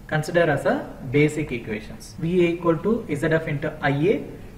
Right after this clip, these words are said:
and I B and I C equal to zero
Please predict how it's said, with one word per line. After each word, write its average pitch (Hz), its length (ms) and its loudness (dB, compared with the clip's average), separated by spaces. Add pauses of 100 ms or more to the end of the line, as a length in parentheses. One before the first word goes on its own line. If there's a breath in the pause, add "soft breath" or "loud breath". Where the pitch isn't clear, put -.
and 143 140 -4
I 160 220 2
B 208 340 4
and 147 260 -4 (240)
I 165 140 0
C 180 180 -4
equal 147 240 -4
to 131 80 -2
zero 185 540 0